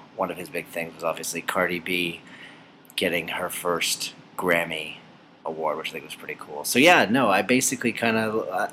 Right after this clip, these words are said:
let's go through kind of ten little reactions and thoughts of, of kinda what took place. And, uh, the first one being the big night, I think, and the big winner was someone who wasn't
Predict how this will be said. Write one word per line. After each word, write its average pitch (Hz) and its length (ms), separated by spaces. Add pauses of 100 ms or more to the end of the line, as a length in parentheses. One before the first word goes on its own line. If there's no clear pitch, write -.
(100)
let's 113 280
go 113 180
through 107 180
kind 107 200
of - 160
ten 104 240
little 98 400 (320)
reactions 95 580
and 92 180
thoughts 95 440
of, 90 400 (100)
of 92 160
kinda 95 220
what 92 200
took - 220
place. 113 580 (680)
And, 92 420
uh, 92 420
the - 100
first - 460
one 147 260
being 151 500 (1200)
the 120 680
big 131 380
night, 135 200
I 127 80
think, 127 260
and 107 140
the 110 40
big 110 200
winner 123 300
was 104 160
someone 107 380
who 98 500 (240)
wasn't 101 640